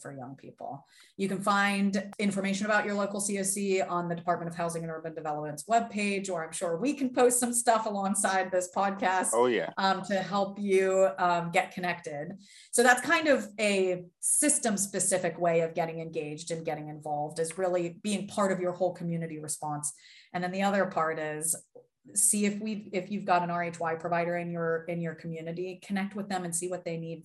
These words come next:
Speaker 1: for support. They may, like, I just talked to an R H Y provider, which close to my, my heart, is launching a, a new mentor program,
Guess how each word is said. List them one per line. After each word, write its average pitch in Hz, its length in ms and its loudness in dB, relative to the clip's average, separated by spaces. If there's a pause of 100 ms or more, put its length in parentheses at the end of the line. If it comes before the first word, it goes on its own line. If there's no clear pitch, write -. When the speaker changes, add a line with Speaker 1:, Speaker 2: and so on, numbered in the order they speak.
Speaker 1:
for 160 100 -12
support. - 480 -12 (500)
They 180 220 2
may, 180 680 -2 (120)
like, 180 160 2
I 190 80 6
just 190 140 -2
talked 190 220 0
to 202 80 -2
an 196 80 0
R 196 120 0
H 196 140 -2
Y 202 120 -2
provider, 202 460 0
which 180 180 -2
close 180 240 0
to 185 80 -6
my, 180 300 0 (100)
my 185 160 4
heart, 190 380 4
is 180 160 2
launching 185 400 2
a, 175 320 2
a 180 60 2
new 180 200 -4
mentor 175 460 0
program, 170 640 -2